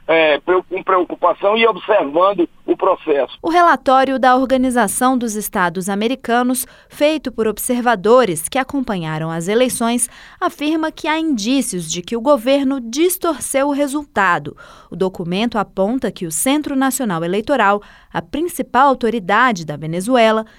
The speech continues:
Speaker 2: não apresentou dados para comprovar o resultado e que os números divulgados revelam erros aritméticos.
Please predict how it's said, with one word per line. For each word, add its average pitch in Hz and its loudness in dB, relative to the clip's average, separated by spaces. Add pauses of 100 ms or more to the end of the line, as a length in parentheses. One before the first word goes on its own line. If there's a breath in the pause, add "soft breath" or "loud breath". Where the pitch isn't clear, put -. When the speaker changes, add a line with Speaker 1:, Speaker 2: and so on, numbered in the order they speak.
(200 loud breath)
Speaker 2:
não 359 0
apresentou 330 0
dados 220 2
para 165 -4
comprovar 277 0
o 311 -2
resultado 269 -2 (320 loud breath)
e 311 -6
que - 0
os 269 2
números 185 -2
divulgados 233 0 (200 loud breath)
revelam 277 2 (160)
erros 330 0
aritméticos. 269 -2